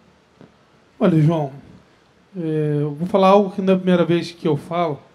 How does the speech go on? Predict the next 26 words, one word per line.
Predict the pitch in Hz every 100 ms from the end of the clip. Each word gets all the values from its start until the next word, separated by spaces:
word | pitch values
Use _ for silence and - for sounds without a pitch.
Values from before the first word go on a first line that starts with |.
| _ _ _ _ _ _ _ _ _
mas | 156 165 170 175 - - - _ _
nós | 175 175
estamos | 208 208
herdando | 196 175 175 208 202
um | 190
pouco | 185 196 196 190
do | 185
modelo | 190 180 180 185
americano, | 185 190 190 - 175 147 110 _ _ _ -
na |
verdade, | 139 160 170
bastante | 165 - - 196 202 160
do | 143 151
modelo | 147 139 147 143 143
americano, | 139 143 135 151 170 156 139 _ _ _ _ _ _ _ _ _ 170
e | 175 180 175 175 175
o | 180
grande | 160 226 220
perigo | - 196 190 220 151 135 113 _ _ _ _ _ _ 156
desse, | 160 135 185
desse | 156 139
modelo | 165 151 151 196 180 - - _ _ _ _ _ _
é | 180 175 180
que | 180 190
tudo | _ 254 285 254
virou | 220 196 202 220